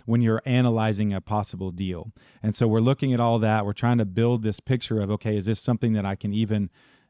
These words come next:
uh, spend my time on to try to flip? Well, the next thing you gotta figure out, or at some point you've gotta figure out, is your money. And Tavis and I have both gone through this different ways, actually. And he's gonna dive into how he did it, and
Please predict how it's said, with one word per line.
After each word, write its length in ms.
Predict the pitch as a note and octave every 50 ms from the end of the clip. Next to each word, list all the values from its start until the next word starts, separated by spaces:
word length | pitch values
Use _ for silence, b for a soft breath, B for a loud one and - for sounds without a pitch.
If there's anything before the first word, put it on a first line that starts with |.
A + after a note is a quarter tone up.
| b -
uh, 240 | G#2 G#2 G2 F#2+ F#2+
spend 280 | F2+ - - C3 B2 A#2+
my 100 | A2+ A2
time 320 | - - C3 B2+ A#2+ A#2
on 140 | A2+ A2 G#2+
to 80 | G2+ G2
try 200 | - A#2+ A2 A2
to 80 | G2+ F#2+
flip? 320 | - - G#2 F#2+ F2+ _ _ b b b b b b b b b
Well, 100 | A#2+ A2+
the 80 | A#2
next 340 | A#2 A#2+ C3 C#3+ D3+ - -
thing 140 | - C#3 C3
you 80 | A#2+
gotta 180 | A2+ B2 A2+ G#2+
figure 300 | - - B2+ A2+ A#2 B2
out, 420 | C#3 D3 C#3 B2 A#2 A2 A2 - _ -
or 120 | - A2
at 100 | G#2+ G2+
some 160 | - C3 B2 A2+
point 240 | - A#2+ A#2 A2
you've 120 | G2+ G2 G2+
gotta 220 | A#2 B2+ C3+ B2+
figure 280 | - - A2+ G#2+ G#2 G#2+
out, 200 | G#2+ G#2 G#2 -
is 160 | A#2 A2 F#2
your 100 | G#2+ G#2+
money. 380 | G#2 G#2+ G#2+ G#2+ G2+ F2+ F2 - _ b b b b b b b b
And 640 | A2 A2+ A2+ A2+ A2+ A2+ A2+ A2+ A2 A2 G#2+ G#2 - _ -
Tavis 320 | - D3+ D#3+ F#3+ G3 F3 -
and 100 | E3+ D3+
I 120 | C#3 C3+
have 140 | B2 G#2+ G2
both 360 | G2 A2+ A#2+ C3+ B2 - -
gone 320 | A#2 A2+ A2+ A#2 A#2 A2+ G#2+
through 340 | - A#2+ A#2 B2+ C3 C3
this 460 | A2+ G#2+ G#2+ G#2 G#2 G#2 G2 - - -
different 400 | C3+ G2+ A#2+ B2+ - D3 A#2 G#2
ways, 280 | A2+ C3 C3+ A2 F2
actually. 560 | G2 F#2 F#2+ - - G2 F2+ E2+ F#2 G2 - - -
And 360 | A2+ A2 A2 G#2+ G#2+ G#2+ G#2
he's 120 | A#2 C3+ C3
gonna 200 | D#3+ D3 C3 B2
dive 320 | G#2+ G2 A2+ A2 A#2 A2
into 460 | G#2+ A2+ A2 - - A#2 A2+ A2 G#2+ G2 b b b b b b b b b b
how 200 | - A#2+ A#2+ G#2
he 200 | F#2 A2+ A#2 B2
did 180 | C3 D3 D3+
it, 160 | F3 F3+ - _ _ _ -
and 560 | - A2+ A2 G#2+ G#2+ G#2+ G#2+ G#2+ G#2+ G#2 -